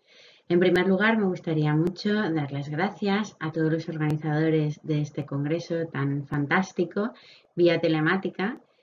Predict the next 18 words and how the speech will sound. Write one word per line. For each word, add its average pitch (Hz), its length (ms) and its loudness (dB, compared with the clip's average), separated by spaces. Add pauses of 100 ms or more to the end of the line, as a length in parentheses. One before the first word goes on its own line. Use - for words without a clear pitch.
(560)
em, 175 840 4
que 170 180 4
es 170 120 0
una 170 280 2
solución 175 400 -2
desde 185 180 0
mi 165 80 -2
punto 160 260 -4
de 170 140 2
vista 170 560 -2
muy 165 680 -4
ingeniosa 170 800 -2
para 139 380 -6
poder 165 300 0
seguir 175 640 2
disfrutando 165 680 -2
y 165 60 0
compartiendo 170 880 -4